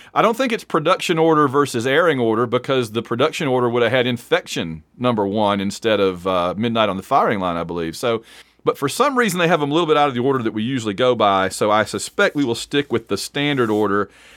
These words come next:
And that means that tonight we'll be looking at one oh three, Born to the Purple, one oh four, Infection,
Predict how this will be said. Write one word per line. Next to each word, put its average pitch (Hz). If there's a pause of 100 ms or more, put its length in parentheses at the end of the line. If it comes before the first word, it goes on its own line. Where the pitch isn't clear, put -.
(120)
And 120
that 156
means 151
that 131
tonight 127
we'll 123
be 123
looking 127
at 107
one 113
oh 151
three, 139 (260)
Born 143
to 180
the 175
Purple, 123
one 139
oh 156
four, 147
Infection, 113